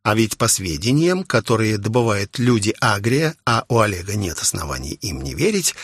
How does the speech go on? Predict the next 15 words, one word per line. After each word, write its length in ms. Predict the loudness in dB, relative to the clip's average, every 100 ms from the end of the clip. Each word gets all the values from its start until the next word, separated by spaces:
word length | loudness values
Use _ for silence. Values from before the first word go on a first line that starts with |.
| -18 _ 2
основные 580 | 4 4 6 6 6
нити 360 | 6 4 2 2
внешнего 500 | 2 2 2 0 0
управления 760 | 0 2 2 4 4 4 4
бунтом 540 | 2 4 4 4 0 2
ведут 420 | 0 2 0 -2
к 160 | -6 -2
Плавию 460 | 0 0 2 2
второму, 680 | 2 2 2 2 2 2 0
при 160 | 2 2
дворе 500 | 2 0 0 0 2
которого 480 | 2 4 2 2 0
пригрелась 800 | 0 -2 -2 -2 0 2 0 0
венорская 800 | 2 2 2 0 0 0 0 0
эмиграция. 1300 | 0 2 2 2 2 2 0 0 -2 -2 -4 -6 -8